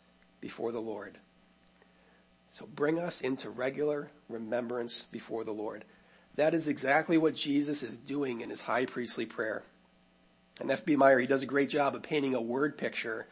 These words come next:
of Jesus as our high priest as he's interceding for us. He says, "As the weight of the jeweled breastplate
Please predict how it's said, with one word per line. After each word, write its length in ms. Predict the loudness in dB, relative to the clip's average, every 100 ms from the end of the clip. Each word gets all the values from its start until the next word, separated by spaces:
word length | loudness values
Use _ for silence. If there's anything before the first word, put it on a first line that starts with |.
| -18 -10
of 120 | -6
Jesus 460 | -2 2 2 0 -6
as 120 | -6
our 100 | -4
high 200 | -2 -2
priest 400 | 0 0 0 -4
as 140 | -8
he's 140 | -8 -6
interceding 640 | -4 -2 -4 -2 0 0
for 260 | 0 -4 -4
us. 240 | -4 -8 -10 -20 -20 -20 -8
He 80 | -2
says, 260 | 2 2 6
"As 240 | 4 6
the 100 | 0
weight 480 | 4 6 6 4 -4
of 120 | -2
the 80 | -2
jeweled 500 | -2 2 4 4 2
breastplate 680 | 0 2 0 -6 -4 -4